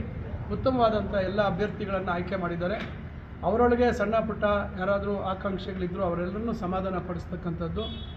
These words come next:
ಮತ್ತು ವಾಪಸ್ಸು, ಆ, ಮ-, ಏನು ಉಮೇದುವಾರಿಕೆಯನ್ನು ವಾಪಸ್ ಪಡೆದು ಅವಿರೋಧವಾಗಿ ಆಯ್ಕೆ ಮಾಡುವಂಥದ್ದಕ್ಕೆ ಸಹಕಾರ ಕೊಟ್ಟಿದ್ದಂಥ ಯಾರ್ಯಾರು ಅಭ್ಯರ್ಥಿಗಳು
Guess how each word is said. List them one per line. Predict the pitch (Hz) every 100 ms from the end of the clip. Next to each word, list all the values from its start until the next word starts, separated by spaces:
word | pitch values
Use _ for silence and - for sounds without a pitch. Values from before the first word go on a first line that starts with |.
| - -
ಮತ್ತು | 214 226 208 - - - - -
ವಾಪಸ್ಸು, | 190 214 220 - 208 190 - - - - - 180
ಆ, | 180 175
ಮ-, | 165 170 165 160
ಏನು | 170 175
ಉಮೇದುವಾರಿಕೆಯನ್ನು | 208 214 208 196 196 185 180 175
ವಾಪಸ್ | 185 220 214
ಪಡೆದು | - 185 214 214 175 - - - -
ಅವಿರೋಧವಾಗಿ | 175 240 233 196 202 196 175
ಆಯ್ಕೆ | 185 185 196
ಮಾಡುವಂಥದ್ದಕ್ಕೆ | 180 175 170 175 170 185 175
ಸಹಕಾರ | 185 180 208 196
ಕೊಟ್ಟಿದ್ದಂಥ | 196 175 175 165 165 180 175
ಯಾರ್ಯಾರು | 165 180 190 185
ಅಭ್ಯರ್ಥಿಗಳು | 160 185 180 190 190 202 180